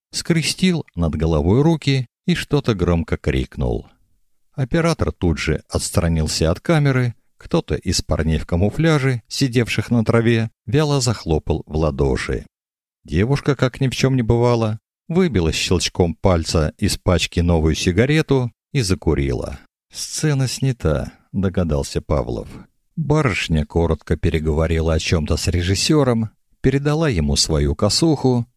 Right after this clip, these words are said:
и неспешно двинулась по тропе наверх к основной трассе. Через минуту к режиссеру подошла другая девушка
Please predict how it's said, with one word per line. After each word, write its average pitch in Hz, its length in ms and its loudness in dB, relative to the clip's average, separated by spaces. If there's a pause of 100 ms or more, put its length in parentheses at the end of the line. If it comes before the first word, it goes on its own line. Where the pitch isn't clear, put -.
и 175 120 2
неспешно 117 800 2
двинулась 90 800 0
по 82 100 -4
тропе 73 380 -2
наверх 110 480 0 (240)
к - 60 -12
основной 87 540 0
трассе. 62 680 -2 (880)
Через 90 360 0
минуту 113 460 0
к 175 120 0
режиссеру 143 680 0
подошла 98 720 0
другая 80 600 0
девушка 107 600 -2